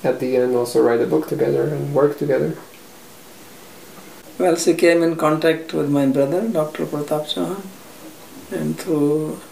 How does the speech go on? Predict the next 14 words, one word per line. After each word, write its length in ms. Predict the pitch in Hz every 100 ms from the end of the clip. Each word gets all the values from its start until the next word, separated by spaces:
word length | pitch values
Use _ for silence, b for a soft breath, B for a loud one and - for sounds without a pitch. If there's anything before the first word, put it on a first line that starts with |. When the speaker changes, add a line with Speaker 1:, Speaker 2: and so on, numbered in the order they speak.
| -
Speaker 2:
him 360 | - 170 151
she 200 | 160 -
got 260 | 151 147 135
introduced 680 | 143 143 139 135 139 - -
to 120 | 139
me. 420 | 131 139 143 160 - - - -
She 220 | - 160
heard 440 | 151 - 147 143
my 140 | 135 131
lectures 600 | 139 135 - 151 147 -
over 220 | 147 139
the 120 | 135
YouTube, 640 | 135 147 151 165 160 160 - - B B B B B B B B - -
and 360 | 156 147 147